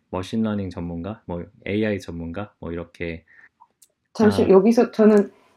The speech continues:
Speaker 1: 네.
Speaker 2: 에이아이 전문가라고 하-, 는 아니라는 점을 <laughs>
Speaker 1: <laughs>
Speaker 2: 에이아이 전문가와 같이 일하고 뭐 전문가로부터 배우고 싶은 사람인 거죠, 저는.
Speaker 1: 아.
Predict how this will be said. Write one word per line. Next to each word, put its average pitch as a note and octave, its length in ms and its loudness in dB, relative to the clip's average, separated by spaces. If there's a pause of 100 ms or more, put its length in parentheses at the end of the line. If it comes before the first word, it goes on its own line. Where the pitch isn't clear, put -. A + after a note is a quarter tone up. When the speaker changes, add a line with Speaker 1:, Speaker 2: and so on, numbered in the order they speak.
(400)
Speaker 1:
네. F2 240 -10 (200)
Speaker 2:
에이아이 D4 460 8
전문가라고 G#3+ 1400 6
하-, G#3+ 200 -10 (760)
는 A#3 180 8
아니라는 G3+ 680 8
점을 F3 380 2
<laughs> - 320 -2
Speaker 1:
<laughs> F3 1200 2
Speaker 2:
에이아이 C4 460 10
전문가와 C4 1900 4
같이 G#3 260 2
일하고 G#3 560 4
뭐 F3 160 0
전문가로부터 A#3 680 6
배우고 G3+ 320 6
싶은 A#3 240 0
사람인 A#3+ 640 4
거죠, F#3+ 280 2
저는. G3 480 8
Speaker 1:
아. F2 500 -6